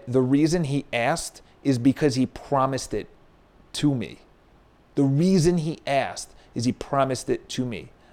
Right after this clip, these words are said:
That's trust. That's exactly that book that I was talking about. The speed of trust is two things. There's actually a lot of things. But the two most important is, do you trust yourself and do others trust you?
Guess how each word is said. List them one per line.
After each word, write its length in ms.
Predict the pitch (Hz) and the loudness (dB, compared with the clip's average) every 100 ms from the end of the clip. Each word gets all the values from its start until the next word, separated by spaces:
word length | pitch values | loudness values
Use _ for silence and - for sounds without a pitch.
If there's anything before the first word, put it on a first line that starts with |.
| - | -14
That's 400 | 107 117 131 - | -4 2 2 0
trust. 540 | - 135 92 - - - - - | -2 0 2 0 -8 -14 -6 2
That's 200 | 123 117 | 2 2
exactly 600 | 107 110 120 127 135 123 | 2 6 6 4 2 2
that 240 | 120 110 | 2 4
book 220 | 123 110 | 2 2
that 120 | 117 | -2
I 80 | 107 | -2
was 100 | 107 | -4
talking 380 | - 104 113 107 | -2 -2 -2 -6
about. 260 | 101 95 - - - | -6 -6 -8 -12 -8
The 80 | |
speed 400 | 113 - 131 151 | -6 -2 2 4
of 100 | 185 | 4
trust 500 | - - 135 113 - - - - | 2 4 4 4 0 -10 -20 -8
is 200 | 120 - | -6 -6
two 280 | - 160 | -4 0
things. 560 | 147 - 82 - - - _ _ - _ | 0 -2 -10 -12 -16 -18 _ _ -20 _
There's 160 | 127 131 | 2 8
actually 280 | 151 - 135 | 8 8 4
a 60 | |
lot 200 | 117 110 | 4 2
of 80 | 110 | 0
things. 380 | - 71 - - _ _ _ _ _ | -8 -12 -16 -20 _ _ _ _ _
But 120 | 123 - | -2 0
the 80 | |
two 260 | 117 - 185 | -2 0 2
most 280 | 170 170 170 | 4 4 4
important 380 | 151 147 139 120 | 2 4 4 2
is, 180 | 113 - - _ _ _ _ _ | -2 -4 -20 _ _ _ _ _
do 80 | 139 | 2
you 180 | 131 120 | 4 4
trust 460 | - - 104 - 185 | 0 0 0 0 -2
yourself 640 | 185 - 120 165 - - _ _ _ _ - _ - | 0 4 6 4 0 -20 _ _ _ _ -20 _ -6
and 160 | 123 | 0
do 160 | 123 - | 2 4
others 360 | 127 123 127 - | 4 6 4 2
trust 420 | - 117 - - | 4 4 2 -8
you? 220 | 98 73 | -8 -10